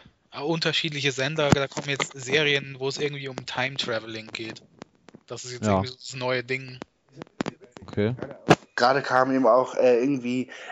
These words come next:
Speaker 3: A B C orders Time After Time.
Speaker 1: Ach,
Speaker 3: Ja, bei
Speaker 1: ich
Speaker 3: Kevin
Speaker 1: kann
Speaker 3: Wil-
Speaker 1: hier hell sehen. <laughs>
Speaker 3: Von, von Kevin Williamson,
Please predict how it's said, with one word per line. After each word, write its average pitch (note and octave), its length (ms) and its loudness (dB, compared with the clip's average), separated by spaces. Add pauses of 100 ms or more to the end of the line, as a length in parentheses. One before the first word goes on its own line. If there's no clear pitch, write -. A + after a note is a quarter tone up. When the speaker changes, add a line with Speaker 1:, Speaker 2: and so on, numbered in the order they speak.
Speaker 3:
A - 60 2
B D3+ 240 2
C D#3+ 340 0
orders B2+ 420 2
Time C3+ 340 -2
After B2+ 320 -4
Time. A#2+ 540 -2 (360)
Speaker 1:
Ach, D3 180 0 (440)
Speaker 3:
Ja, C3+ 360 2 (140)
bei C#3 140 2
Speaker 1:
ich C#3 80 -4
Speaker 3:
Kevin C#3+ 200 2
Speaker 1:
kann D#3 140 0
Speaker 3:
Wil- D3+ 120 2
Speaker 1:
hier C3+ 100 0
hell D3+ 280 0
sehen. C3 360 -8 (100)
<laughs> - 40 -12
Speaker 3:
Von, D#3+ 420 -8
von D#3+ 260 -8
Kevin D3 400 -6
Williamson, C3 840 -6